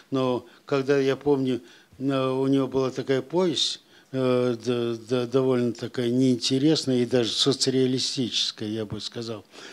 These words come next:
«Для пользы дела» она называлась. Когда я кому-то сказал, что мне не понравилось, мне говорят: «Как ты смеешь?» Я говорю: «То есть как это?» «Ну как ты смеешь? Это же Солженицын». Я говорю:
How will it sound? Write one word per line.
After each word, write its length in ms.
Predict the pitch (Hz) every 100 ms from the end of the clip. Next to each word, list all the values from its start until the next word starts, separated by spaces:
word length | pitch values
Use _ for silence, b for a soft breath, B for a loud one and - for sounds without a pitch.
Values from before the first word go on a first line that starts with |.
| B B -
«Для 340 | 123 110 131
пользы 440 | 131 147 135 117 131
дела» 440 | 117 120 101 98
она 180 | 98 98
называлась. 760 | 98 95 101 101 98 92 - - B B B
Когда 420 | - 123 120 131 - B B
я 160 | 135 127
кому-то 500 | 139 135 131 139 120
сказал, 680 | - 139 123 147 180 151 - _ _ _ _ _ _ _ _ - -
что 220 | - 131
мне 240 | 127 131 131
не 140 | 127
понравилось, 500 | 135 123 110 113 -
мне 100 | 120
говорят: 300 | 131 113 110 - B B
«Как 240 | 151 143
ты 140 | - 147
смеешь?» 760 | - 165 135 98 87 - - _ b b _
Я 120 | 127
говорю: 220 | 120 123 110
«То 140 | 143
есть 120 | -
как 300 | - 117 -
это?» 260 | 104 110 98 _ B B B B -
«Ну 100 | 127
как 200 | 165 143
ты 120 | -
смеешь? 340 | 170 156 123
Это 220 | 160 139 156
же 160 | 160
Солженицын». 840 | - 180 170 147 165 156 120 123 120
Я 200 | 143 127
говорю: 260 | 147 143